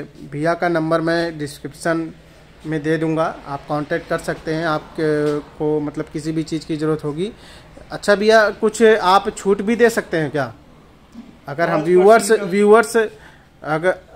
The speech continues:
Speaker 1: अगर viewers हमारे ये video देख के आपके पास आते हैं और कोई, अ, मेरा promo code अगर आपको बताते हैं तो कुछ आप छूट दे सकते हैं क्या?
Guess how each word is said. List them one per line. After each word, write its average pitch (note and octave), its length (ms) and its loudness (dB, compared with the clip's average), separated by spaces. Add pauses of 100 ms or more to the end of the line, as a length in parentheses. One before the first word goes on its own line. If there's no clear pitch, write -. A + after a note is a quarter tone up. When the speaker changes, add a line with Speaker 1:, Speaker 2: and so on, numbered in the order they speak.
(120)
Speaker 1:
अगर D#3+ 340 -2
viewers F#3 440 -2
हमारे D#3+ 720 -2
ये E3 180 0
video D#3+ 320 -2
देख E3 220 -4
के F3 60 -4
आपके D#3+ 240 -2
पास D#3+ 240 -4
आते C#3+ 220 -6
हैं C#3+ 360 -8 (440)
और D3+ 80 -6
कोई, F3+ 420 2
अ, F3+ 80 -8
मेरा D#3+ 380 0
promo E3+ 320 -4
code F3 220 -4
अगर E3 180 0
आपको D#3 240 -4
बताते D#3+ 300 -6
हैं F3 60 -6
तो E3+ 60 -8
कुछ F3+ 240 -8
आप E3 420 -2
छूट F3 200 -8
दे G3 160 2
सकते G3 280 -8
हैं B2+ 100 -14
क्या? A#2 200 -16